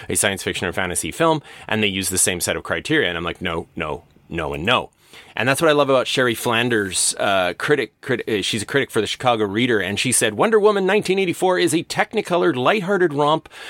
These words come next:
through the era of jazzercise, big hair, and even bigger shoulder pads."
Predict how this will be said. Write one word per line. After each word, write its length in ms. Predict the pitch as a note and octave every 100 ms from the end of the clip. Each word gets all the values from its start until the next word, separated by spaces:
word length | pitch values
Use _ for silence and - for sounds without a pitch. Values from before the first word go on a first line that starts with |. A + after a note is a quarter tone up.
| -
through 160 | - C3
the 180 | B2+ -
era 400 | C#3 E3 F#3 F#3
of 200 | D3 A#2
jazzercise, 1000 | - B2 D#3 F#3 F#3+ - F#3 F#3 F#3 A#2+
big 260 | F2+ E3+ G3+
hair, 340 | F3 F3 E3+ - - -
and 100 | G#2
even 200 | G2+ G2
bigger 200 | A2+ A2
shoulder 300 | - A#2+ B2
pads." 340 | B2 G2+ E2+